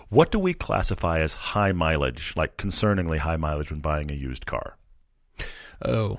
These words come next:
Speaker 2: I, I like some of the responses onto this, too.
Speaker 1: I actually didn't see many of the responses,
Speaker 2: Did
Speaker 1: but
Speaker 2: you
Speaker 1: that's
Speaker 2: notice?
Speaker 1: funny. No, I didn't.
Speaker 2: If it's a Saturn,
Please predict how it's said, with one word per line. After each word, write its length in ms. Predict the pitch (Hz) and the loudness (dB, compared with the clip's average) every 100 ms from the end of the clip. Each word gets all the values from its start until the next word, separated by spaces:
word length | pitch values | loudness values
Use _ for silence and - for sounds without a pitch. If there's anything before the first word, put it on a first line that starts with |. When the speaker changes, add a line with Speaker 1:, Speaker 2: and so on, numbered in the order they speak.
| - | 0
Speaker 2:
I, 140 | 143 147 | 2 6
I 40 | 151 | 8
like 180 | 190 202 | 8 6
some 140 | - | 6
of 60 | 120 | 4
the 60 | |
responses 500 | 104 - 110 107 104 | 4 4 4 2 0
onto 180 | 92 87 | -2 0
this, 180 | 87 - | 0 2
too. 280 | 113 90 80 | 2 2 6
Speaker 1:
I 80 | 127 | 6
actually 200 | - 131 | 6 2
didn't 120 | 120 | 2
see 160 | - 143 | 4 4
many 160 | 98 | 4
of 40 | 78 | 2
the 60 | |
responses, 380 | 78 - 117 127 | 0 2 2 2
Speaker 2:
Did 100 | 139 | 4
Speaker 1:
but 60 | 143 | 6
Speaker 2:
you 40 | |
Speaker 1:
that's 160 | 156 160 | 8 8
Speaker 2:
notice? 160 | 190 78 | 6 4
Speaker 1:
funny. 60 | - | 0
No, 140 | 95 | 2
I 60 | 92 | 4
didn't. 80 | 98 | 4
Speaker 2:
If 80 | 107 | 6
it's 100 | - | 6
a 20 | |
Saturn, 580 | - 202 196 120 92 | 6 6 6 6 4